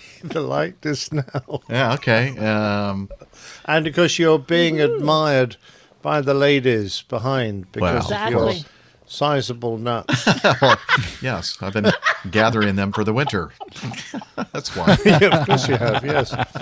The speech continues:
Speaker 1: Yeah, they're nice
Speaker 2: All
Speaker 1: big
Speaker 2: right.
Speaker 1: acorns.
Speaker 2: Now, what's, uh, what's all this, uh, this writing up here? A ballsy maneuver, maneuver. What, uh,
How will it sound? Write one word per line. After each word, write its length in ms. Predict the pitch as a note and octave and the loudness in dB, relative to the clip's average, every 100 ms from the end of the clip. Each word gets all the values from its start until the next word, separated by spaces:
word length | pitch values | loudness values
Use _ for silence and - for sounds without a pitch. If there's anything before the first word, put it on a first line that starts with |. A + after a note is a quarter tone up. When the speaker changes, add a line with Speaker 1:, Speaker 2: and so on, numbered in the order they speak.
| A#2+ - - - - - F2 - - - - | -8 -10 -16 -12 -12 -12 -14 -20 -20 -16 -8
Speaker 1:
Yeah, 220 | D3+ C3 | -4 -4
they're 180 | A2+ D3+ | -4 -2
nice 240 | C#3 C#3+ | 0 0
Speaker 2:
All 80 | C3 | 0
Speaker 1:
big 160 | D3 B2+ | 0 2
Speaker 2:
right. 80 | C3 A#2 | 2 0
Speaker 1:
acorns. 500 | A2+ G2+ G2+ F2+ - | -4 -8 -8 -10 -2
Speaker 2:
Now, 140 | E3+ | 2
what's, 260 | E3 D#3+ - | 2 0 0
uh, 220 | D3+ C#3+ | 2 2
what's 220 | C#3 F3 F3 | 0 -2 0
all 160 | D#3+ | 0
this, 240 | D3+ C#3+ B2+ | 0 -2 -4
uh, 320 | A#2+ A#2+ A2+ | -2 -2 -2
this 180 | A2 G2+ | -4 -2
writing 380 | G#2+ B2+ A#2+ F#2+ | -2 0 0 -2
up 140 | F2 | -4
here? 120 | F#2 | -6
A 40 | F2 | -4
ballsy 440 | F2 A2 B2 A2 G#2+ | -2 -2 -2 -2 -2
maneuver, 400 | G#2 A2+ G#2 G2+ | 0 -2 -2 -2
maneuver. 480 | G#2 A#2 F#2+ D#2+ E2+ | -2 -2 -4 -8 -12
What, 200 | G2 G#2 - - | -10 -10 -12 -12
uh, 440 | G2+ F#2+ F2+ E2+ | -10 -8 -10 -12